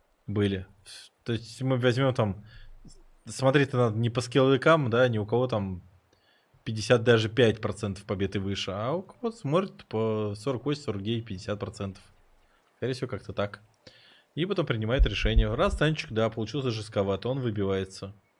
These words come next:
Нерфим. Все. Всем спасибо, всем пока и увидимся завтра, скорее всего, днем на турнире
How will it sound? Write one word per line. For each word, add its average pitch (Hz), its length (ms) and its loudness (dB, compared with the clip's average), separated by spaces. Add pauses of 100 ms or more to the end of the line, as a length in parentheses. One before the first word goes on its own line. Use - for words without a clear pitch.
(340)
Нерфим. 180 480 -6 (1300)
Все. - 320 4 (240)
Всем 151 200 2
спасибо, 156 460 4
всем 131 300 0
пока 139 400 6
и 127 100 4
увидимся 113 920 0
завтра, 113 380 0
скорее 104 320 0
всего, 110 280 0
днем 110 380 -2
на 107 100 -4
турнире 110 640 -4